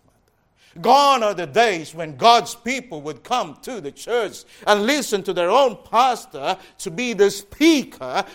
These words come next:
to be the mouthpiece of God.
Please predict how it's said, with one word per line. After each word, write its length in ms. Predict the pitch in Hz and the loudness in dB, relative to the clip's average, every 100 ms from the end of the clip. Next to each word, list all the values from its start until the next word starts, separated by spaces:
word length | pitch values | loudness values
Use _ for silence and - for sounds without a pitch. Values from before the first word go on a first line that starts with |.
| _ | _
to 80 | 190 | -10
be 100 | 220 | -2
the 100 | 208 | -2
mouthpiece 1160 | 208 311 330 277 208 - - 147 147 160 151 - _ _ _ | 4 6 6 4 0 -8 -12 -10 -8 -10 -12 -20 _ _ _
of 200 | - - _ | -20 -20 _
God. 140 | 147 | -20